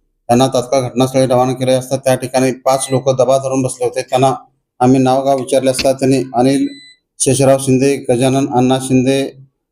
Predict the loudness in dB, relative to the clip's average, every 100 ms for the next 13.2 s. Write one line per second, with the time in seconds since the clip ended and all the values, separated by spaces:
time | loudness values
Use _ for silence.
0 | _ _ 2 2 2 -2 0 2 2 0
1 | 0 2 2 2 0 -2 -2 0 2 0
2 | -2 -4 -2 -2 0 2 2 0 -10 _
3 | _ _ _ _ -6 -2 0 -2 0 0
4 | 2 2 0 -2 -6 0 0 0 0 0
5 | 0 -2 -4 -18 _ _ _ _ 0 0
6 | 0 2 2 0 0 0 -2 -2 -2 0
7 | 2 0 2 0 2 0 0 0 0 2
8 | 0 0 0 0 -2 0 -2 -2 -6 _
9 | _ _ _ 2 2 2 -2 -2 0 0
10 | 0 0 0 0 0 0 0 0 0 0
11 | -2 -2 -2 -4 -2 -2 -2 0 0 2
12 | 0 -4 -8 -4 0 0 0 -4 -2 0
13 | 0 0